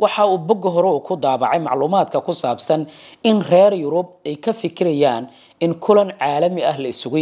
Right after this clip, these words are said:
yimaado, kulankaas oo looga hadlayo xaaladda dalka Ukraine. Waxa lagu warramayaa kulankaas in Ruushka uu ka maqnaan doono. Dee, inta badanna way dhacdaa in Ruushka aan laga qayb gelin kulamadaasi oo kale.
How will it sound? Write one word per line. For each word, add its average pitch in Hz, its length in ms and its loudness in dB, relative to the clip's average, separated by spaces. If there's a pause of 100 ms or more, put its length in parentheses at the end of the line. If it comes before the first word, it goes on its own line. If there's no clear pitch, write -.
yimaado, 113 480 0 (260)
kulankaas 185 720 2
oo 139 100 -2
looga 131 340 0
hadlayo 190 440 0
xaaladda 175 640 0 (100)
dalka 175 280 0 (120)
Ukraine. 92 380 -2 (500)
Waxa 226 160 4
lagu 214 180 2
warramayaa 202 380 0
kulankaas 185 420 -4
in 180 80 -6
Ruushka 175 380 -2
uu 131 80 0
ka - 100 -2
maqnaan 123 380 -2
doono. 92 300 -2 (320)
Dee, 120 100 2
inta 135 160 0
badanna 131 340 0
way 117 140 2
dhacdaa 107 320 2
in 117 80 -8
Ruushka 123 400 -2
aan 110 100 -2
laga 110 180 0
qayb 110 220 0
gelin 107 220 -2
kulamadaasi 117 560 2
oo 104 100 2
kale. 156 280 2